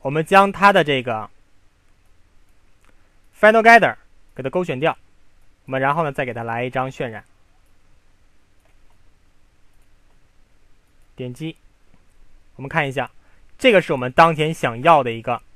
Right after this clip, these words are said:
图片，保存一下。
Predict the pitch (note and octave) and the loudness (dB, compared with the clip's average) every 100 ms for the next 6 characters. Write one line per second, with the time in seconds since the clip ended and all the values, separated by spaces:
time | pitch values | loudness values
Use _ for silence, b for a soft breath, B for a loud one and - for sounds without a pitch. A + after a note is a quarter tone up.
0 | - _ - - _ - - - - - | -20 _ -20 -20 _ -20 -20 -20 -20 -20
1 | - - _ - C3 B2 D#3 - _ _ | -20 -20 _ -18 -14 -10 -12 -14 _ _
2 | - - _ - _ - - B2+ - C#3 | -20 -20 _ -20 _ -16 -8 -8 -6 -8
3 | B2+ A#2 | -8 -12